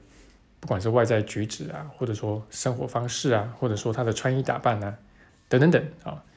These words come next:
这没有一样啊，呃，可以说明他的灵性层次如何啊，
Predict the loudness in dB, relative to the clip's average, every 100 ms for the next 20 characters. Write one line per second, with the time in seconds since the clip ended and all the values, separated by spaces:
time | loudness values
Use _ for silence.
0 | _ _ _ 2 4 8 6 6 2 4
1 | 4 2 -6 -10 -10 -8 -6 0 0 4
2 | 2 2 -2 -2 -2 -2 -4 -2 -2 -4
3 | -10 _ _ -10 -6 -4 -2 -2 -2 -10
4 | -20 _ -6 -4 -6 -12 -16 _ _ -10